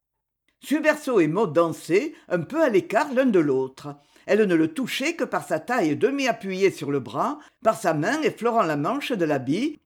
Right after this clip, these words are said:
et les deux autres mains se frôlaient du bout des gants. Pourtant, la symétrie, l'harmonie de leurs gestes était si parfaite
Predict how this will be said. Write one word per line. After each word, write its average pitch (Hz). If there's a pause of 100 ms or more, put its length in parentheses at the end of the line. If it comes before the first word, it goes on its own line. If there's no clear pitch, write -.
(160)
et 247
les 170
deux 294
autres 160
mains 160
se 302
frôlaient 220
du 226
bout 196
des 220
gants. 131 (680)
Pourtant, 226
la 262
symétrie, 196 (140)
l'harmonie 262
de 226
leurs 170
gestes 180
était 147
si 285
parfaite 220